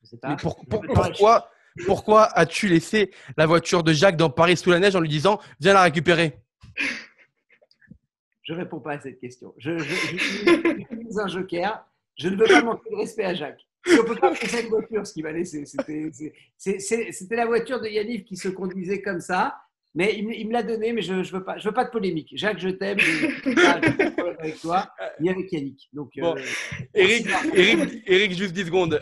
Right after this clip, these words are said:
Speaker 2: Euh, je sais pas si t'as regardé l'émission la dernière fois avec, euh, Olivier Nakache, mais Fabrice Alouche a balancé une histoire comme quoi, en Angleterre, c'est toi qui as vraiment reçu, dans la vraie vie, un thé en pleine figure.
Speaker 1: C'est vrai.
Speaker 2: Lors d'une réunion.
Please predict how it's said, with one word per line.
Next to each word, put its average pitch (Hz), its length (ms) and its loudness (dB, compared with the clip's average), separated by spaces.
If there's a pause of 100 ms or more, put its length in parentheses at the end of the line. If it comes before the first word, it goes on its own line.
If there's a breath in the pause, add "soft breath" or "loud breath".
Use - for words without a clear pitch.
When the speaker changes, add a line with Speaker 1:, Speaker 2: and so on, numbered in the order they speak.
Speaker 2:
Euh, 160 440 0 (460 soft breath)
je - 60 -12
sais - 60 -10
pas 208 140 6
si 196 260 -6
t'as 170 140 6
regardé 180 220 4
l'émission 180 320 2
la 175 60 4
dernière 160 200 4
fois 185 140 4
avec, 160 260 0
euh, 151 100 6
Olivier 156 180 2
Nakache, 233 360 4
mais 175 100 0
Fabrice 214 340 2
Alouche 196 240 2
a 143 60 4
balancé 156 380 0
une 143 80 -4
histoire 208 420 -2 (360 soft breath)
comme 208 200 -4
quoi, 208 260 2 (320)
en 160 120 2
Angleterre, 185 520 4
c'est - 460 -2 (320)
toi 185 340 4 (380 soft breath)
qui - 120 0
as 151 120 6
vraiment 180 280 2
reçu, 180 560 0
dans 139 120 -2
la 143 80 2
vraie 160 140 2
vie, 202 260 -4 (360 soft breath)
un 185 120 2
thé - 200 0
en 185 100 4
pleine 202 200 4
figure. 151 340 0 (880)
Speaker 1:
C'est 156 120 -14
vrai. 175 160 4
Speaker 2:
Lors 208 180 4
d'une 196 140 2
réunion. 165 360 2